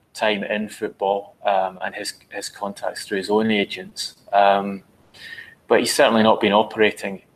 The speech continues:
as a, um, as a, as a source, sourcer of talent,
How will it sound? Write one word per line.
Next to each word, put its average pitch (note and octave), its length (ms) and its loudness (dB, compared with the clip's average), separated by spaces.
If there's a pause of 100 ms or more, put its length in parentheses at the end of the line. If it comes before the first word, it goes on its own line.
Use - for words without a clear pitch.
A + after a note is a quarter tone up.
(120)
as G2+ 240 0
a, F#2+ 460 -6 (120)
um, F#2 400 -6 (300)
as G2+ 120 -16
a, - 280 -10
as - 100 -4
a - 40 -14
source, - 680 -2 (140)
sourcer A2+ 520 0
of - 140 0
talent, - 680 0